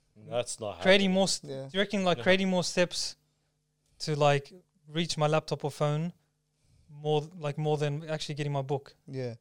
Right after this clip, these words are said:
Speaker 2: So make it easier for you to grab the book than grab anything else.
Speaker 1: Or even the opposite, bro. Creating, like, a reward system.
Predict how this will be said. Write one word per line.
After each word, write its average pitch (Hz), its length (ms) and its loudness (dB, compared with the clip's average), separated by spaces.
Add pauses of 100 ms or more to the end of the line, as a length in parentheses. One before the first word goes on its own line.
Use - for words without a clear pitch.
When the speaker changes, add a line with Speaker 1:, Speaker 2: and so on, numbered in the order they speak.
(220)
Speaker 2:
So 151 160 -4
make 175 180 2
it 165 80 0
easier 165 260 0
for - 160 -8
you 160 180 -4
to 151 100 -6
grab 151 220 0
the 143 80 -4
book 147 240 -4
than 139 140 -6
grab 143 220 -2
anything 139 260 -6
else. 135 140 -2
Speaker 1:
Or 160 80 4
even 160 220 -4
the 160 60 -4
opposite, 123 440 -6
bro. 107 160 -6
Creating, 131 320 -2
like, 120 140 -6
a 120 40 -6
reward 113 360 -6
system. - 340 -12